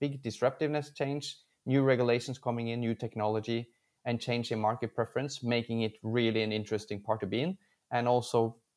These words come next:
very fond of, of seeing how we could work with, uh,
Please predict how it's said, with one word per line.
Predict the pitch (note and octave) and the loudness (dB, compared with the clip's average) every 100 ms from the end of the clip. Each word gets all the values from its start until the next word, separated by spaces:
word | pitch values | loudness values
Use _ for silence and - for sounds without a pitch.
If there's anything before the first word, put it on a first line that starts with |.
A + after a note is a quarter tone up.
| _ - | _ 4
very | B2+ A#2+ | 6 6
fond | - A#2 A2+ | 2 2 4
of, | G#2 G2 | 2 2
of | - G2+ | -2 -4
seeing | - A2+ G#2+ | -2 -2 -2
how | G#2+ G#2+ | 0 2
we | G2+ | 2
could | G2+ G2 | -2 -2
work | G2 G2+ G2+ | 0 0 0
with, | G2 F#2+ - | -2 -2 -8
uh, | G#2 G2+ G2+ | -4 -2 -2